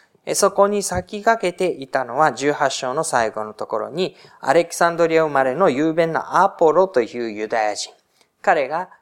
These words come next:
えー、イエス・キリストのことを伝えつつ、えー、バ-、ヨハネのバプテスマ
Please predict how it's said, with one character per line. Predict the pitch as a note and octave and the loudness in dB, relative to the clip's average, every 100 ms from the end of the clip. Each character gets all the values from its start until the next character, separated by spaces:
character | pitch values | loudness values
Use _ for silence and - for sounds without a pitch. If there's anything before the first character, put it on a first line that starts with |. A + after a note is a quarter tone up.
| _ | _
え | - A2+ G#2+ | -16 -16 -16
ー、 | A#2 | -12
イ | |
エ | B2 | -10
ス・ | - - | -12 -14
キ | C3 | -16
リ | B2+ C#3+ | -12 -12
ス | - | -10
ト | E3+ | -8
の | D#3+ | -8
こ | D#3+ E3 | -8 -4
と | F#3+ D3+ | 0 2
を | A#2+ - - | 0 -6 -16
伝 | D3+ D3 | -6 -6
え | C#3 - | -6 -10
つ | |
つ、 | - G3 - - _ _ _ - | -8 -4 -4 -6 _ _ _ -18
え | A#2 G2+ - | -16 -16 -8
ー、 | |
バ-、 | C3 - | -6 -6
ヨ | D#3 F3+ | -6 -4
ハ | G3+ | -2
ネ | G3 | -2
の | A3 C#3+ | -2 -4
バ | C3 | -8
プ | - | -10
テ | E3 | -14
ス | - | -12
マ | C#3 | -14